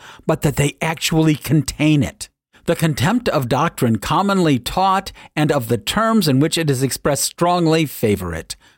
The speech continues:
unquote. Further on, Pius the twelfth insists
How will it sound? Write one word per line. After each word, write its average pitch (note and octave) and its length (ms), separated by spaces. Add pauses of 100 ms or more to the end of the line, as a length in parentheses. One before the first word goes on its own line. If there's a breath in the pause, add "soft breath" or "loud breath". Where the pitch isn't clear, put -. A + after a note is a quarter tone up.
(140 soft breath)
unquote. A2+ 680 (340)
Further D3 420
on, C#3+ 360
Pius C#3+ 420
the E3 100
twelfth D3+ 380
insists - 800